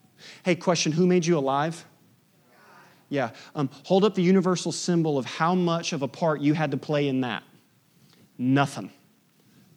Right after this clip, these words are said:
God made you alive together. That's the good news of Christianity, man. That it's not based upon your performance, but it's based upon what God in Christ has already done for you.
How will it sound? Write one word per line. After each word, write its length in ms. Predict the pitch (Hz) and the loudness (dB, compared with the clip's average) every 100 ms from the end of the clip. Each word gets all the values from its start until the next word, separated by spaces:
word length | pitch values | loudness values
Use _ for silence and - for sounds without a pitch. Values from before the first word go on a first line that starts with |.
| 120 | -4
God 300 | 170 180 180 | 2 4 4
made 240 | 151 139 | 2 0
you 160 | 117 123 | -2 -4
alive 320 | 117 107 107 | -4 -4 -6
together. 400 | - 101 95 - - _ _ _ _ _ _ _ | -8 -8 -10 -12 -20 _ _ _ _ _ _ _
That's 200 | 202 - | -6 -4
the 80 | 185 | -4
good 260 | 170 196 | 0 0
news 240 | 180 185 170 | 0 0 -2
of 80 | |
Christianity, 720 | - 160 - 143 135 190 143 | -6 -8 -6 -6 -4 -2 -4
man. 340 | 110 117 151 156 - _ _ _ _ _ | -4 -6 -6 -8 -14 _ _ _ _ _
That 60 | 175 | -8
it's 120 | 165 | -2
not 240 | 220 - 135 | -2 -4 -4
based 400 | 160 226 208 180 | 4 4 4 0
upon 240 | 175 160 | -2 0
your 120 | 147 | 0
performance, 640 | 143 139 - 190 185 - - - - | -2 -6 0 2 2 0 -10 -12 -2
but 100 | 170 | -2
it's 120 | 156 | 0
based 320 | 151 214 - | 0 2 0
upon 340 | 202 196 185 | -2 2 2
what 200 | 170 170 | 2 0
God 280 | 160 175 190 | -2 0 0
in 200 | 196 175 | 2 0
Christ 420 | 160 - 190 175 | 0 0 0 0
has 100 | 160 | -2
already 420 | 147 151 233 262 220 | 0 0 0 0 2
done 300 | 151 175 185 | 4 4 4
for 160 | 156 | 0
you. 240 | 117 120 | -4 -6